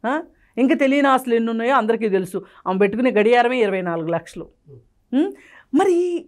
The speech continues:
Speaker 1: జనాలకి ఇవన్నీ చూస్తే కడుపు మండదా అండి?
Speaker 2: Hmm.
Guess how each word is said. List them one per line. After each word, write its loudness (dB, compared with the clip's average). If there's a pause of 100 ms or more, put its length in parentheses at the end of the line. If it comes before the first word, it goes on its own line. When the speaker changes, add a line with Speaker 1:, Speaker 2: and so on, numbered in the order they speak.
Speaker 1:
జనాలకి -4 (680)
ఇవన్నీ 2
చూస్తే -2
కడుపు 0
మండదా -2
అండి? -8 (160)
Speaker 2:
Hmm. -20